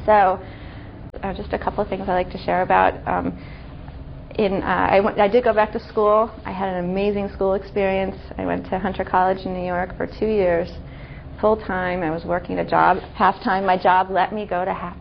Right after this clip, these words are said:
time and keep my benefits. It was like,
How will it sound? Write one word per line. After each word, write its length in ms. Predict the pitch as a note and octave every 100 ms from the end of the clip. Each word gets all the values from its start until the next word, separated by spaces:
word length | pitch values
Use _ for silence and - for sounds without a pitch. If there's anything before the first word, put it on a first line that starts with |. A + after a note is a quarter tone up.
| -
time 320 | G3+ G#3 A3 - - - - - -
and 160 | F3 E3+
keep 200 | - G3+
my 120 | E3+
benefits. 500 | E3 F3+ - B3 - - - - - - - - - G3+
It 100 | G3+
was 140 | G3+
like, 240 | F#3 F3